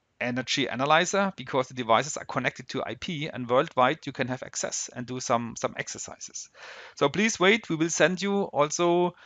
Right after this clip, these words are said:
some invitations to our next virtual classroom training. Good, so far my part.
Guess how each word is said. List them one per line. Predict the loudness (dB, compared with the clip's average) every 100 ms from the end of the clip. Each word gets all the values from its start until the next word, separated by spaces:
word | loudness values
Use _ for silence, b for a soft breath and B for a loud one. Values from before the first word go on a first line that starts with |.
| b _
some | 0 0 0
invitations | -4 0 0 0 -2 -6 -6
to | -2
our | 2 2 2
next | 0 -4 -12
virtual | -6 -2 0 0 -2 -8
classroom | -10 -8 -8 -10
training. | -14 -16 -18 -20 _ -20 -20 _ _ _ -16 B B B B B B _ _ _ _ _ _
Good, | 8 8 8
so | 0 6 6
far | 10 12 12 10 4 2
my | 2
part. | 4 6 4 4 -4